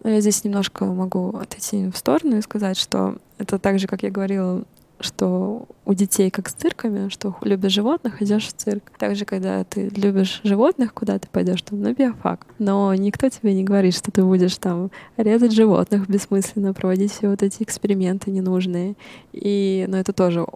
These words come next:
очень, типа, с-, странно. Ну, то есть легко быть веганом, когда ты программист,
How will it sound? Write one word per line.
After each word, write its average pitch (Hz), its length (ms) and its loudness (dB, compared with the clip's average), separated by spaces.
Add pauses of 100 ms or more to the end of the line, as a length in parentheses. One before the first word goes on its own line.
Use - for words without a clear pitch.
очень, 175 580 -4
типа, 185 280 -6
с-, 185 300 -10
странно. 175 520 -4
Ну, 226 120 0
то 247 80 6
есть 233 140 2 (320)
легко 269 320 4
быть 294 200 4
веганом, 254 460 4
когда 196 220 0
ты 180 120 -2
программист, 208 800 4